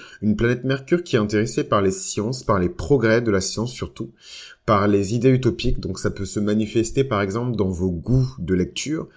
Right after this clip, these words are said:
euh, Mercure en Verseau, euh, vos goûts de lecture qui vont être centrés autour de choses comme la science-fiction, la dystopie, euh, euh, et cetera.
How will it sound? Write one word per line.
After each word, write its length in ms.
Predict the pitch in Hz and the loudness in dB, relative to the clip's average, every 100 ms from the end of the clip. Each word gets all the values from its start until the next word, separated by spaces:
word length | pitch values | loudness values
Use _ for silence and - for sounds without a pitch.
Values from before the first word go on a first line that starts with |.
| _ _ - | _ _ -6
euh, 180 | 98 95 | -2 0
Mercure 720 | 95 104 107 - 117 117 104 | 0 0 0 -4 -4 -2 -2
en 120 | 98 92 | -4 -4
Verseau, 500 | 82 - - 127 - - - - - | -4 -6 -4 -4 -6 -18 -20 -12 -2
euh, 340 | 92 87 87 | 0 2 0
vos 180 | 87 101 | -2 -2
goûts 180 | 92 123 | 0 2
de 60 | |
lecture 420 | 110 - - 135 | 2 2 -2 -4
qui 140 | 131 110 | -2 -4
vont 160 | 87 | -2
être 80 | 110 | -4
centrés 380 | - 101 92 - | -4 -8 -6 -4
autour 300 | 110 - 110 | -4 -2 -2
de 80 | 95 | -2
choses 300 | 92 113 113 | -2 -4 -2
comme 180 | 107 110 | -2 -2
la 80 | |
science-fiction, 680 | 95 - 92 - 92 - 110 | -4 -6 -8 -8 -8 -6 -4
la 100 | 98 | -4
dystopie, 880 | 73 98 - 95 - - 110 117 117 | -4 -8 -6 -6 -6 -6 -4 -2 2
euh, 160 | 92 73 - _ - | 2 0 -10 _ -6
euh, 120 | 90 | -4
et 80 | 98 | -2
cetera. 680 | 98 - - 95 90 113 139 | -4 -6 -2 0 2 0 -2